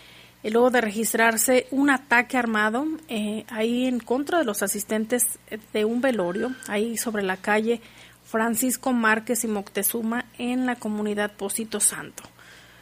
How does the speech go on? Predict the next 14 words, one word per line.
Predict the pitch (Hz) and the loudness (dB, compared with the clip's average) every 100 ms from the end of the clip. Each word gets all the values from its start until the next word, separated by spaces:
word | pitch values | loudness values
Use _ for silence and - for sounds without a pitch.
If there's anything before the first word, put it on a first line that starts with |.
| - | -16
Los | - 202 | -8 0
hechos | 247 - 277 | 0 2 0
se | 262 | 0
registraron | 233 233 226 247 254 277 | -2 -2 0 2 4 2
alrededor | 220 220 220 214 233 | 2 2 2 2 2
de | 247 240 | 2 2
la | 214 | 2
una | 226 247 254 | 0 2 0
de | 214 220 | 0 0
la | 214 | 0
madrugada | 202 202 214 214 220 247 | 0 0 0 2 2 2
de | 214 208 | 2 0
este | 208 - 214 | 0 -2 -6
jueves. | - 208 202 269 - - | -2 -2 0 0 -2 -4